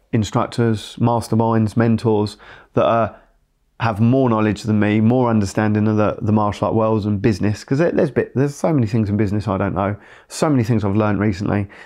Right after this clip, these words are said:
and I'm sure there's gonna be so many more things I'm gonna learn over the next few years. So having that mentor really helps pull me up, one. Um, and then having that tribe. So I guess you could argue our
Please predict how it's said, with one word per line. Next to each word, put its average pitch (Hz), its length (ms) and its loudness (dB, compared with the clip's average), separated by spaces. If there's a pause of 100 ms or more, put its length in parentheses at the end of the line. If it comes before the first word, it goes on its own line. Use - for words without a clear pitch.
(100)
and 107 360 0 (120)
I'm 107 160 0
sure 107 200 0
there's 107 140 0
gonna 107 140 -2
be 104 60 0
so 107 160 -4
many 110 120 0
more 110 180 0
things 113 220 -2
I'm 117 80 0
gonna 135 220 2
learn 117 340 0
over 131 160 0
the 131 80 2
next 143 200 -2
few 147 120 -2
years. 160 320 -2 (560)
So - 140 -2
having 147 240 0
that 131 160 0
mentor 113 600 0 (280)
really 117 320 2
helps 113 360 -2
pull 127 240 0
me 113 120 2
up, 104 280 -4 (280)
one. 113 360 0 (480)
Um, 120 280 0
and 127 120 2
then 139 140 2
having 131 300 2
that 120 160 -2
tribe. 117 400 0
So 101 180 0
I 110 40 0
guess 104 300 -2
you 113 140 0
could 104 180 -4 (120)
argue 110 300 0
our 107 220 0